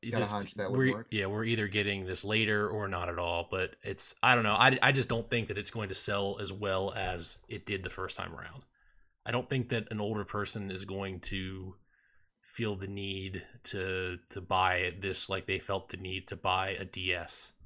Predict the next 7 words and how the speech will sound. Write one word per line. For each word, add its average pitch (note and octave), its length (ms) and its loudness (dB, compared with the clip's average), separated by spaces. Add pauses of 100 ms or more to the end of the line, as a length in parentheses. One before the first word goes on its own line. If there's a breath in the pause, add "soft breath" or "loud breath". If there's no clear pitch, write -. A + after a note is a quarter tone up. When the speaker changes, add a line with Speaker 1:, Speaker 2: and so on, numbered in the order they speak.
(560)
Speaker 2:
back F2+ 260 4
Speaker 1:
Right. G2 80 -6
Speaker 2:
in, F#2+ 440 -8
what, F#2 240 -10
two G#2 120 -10
thousand F#2+ 400 -4
and F2+ 340 -8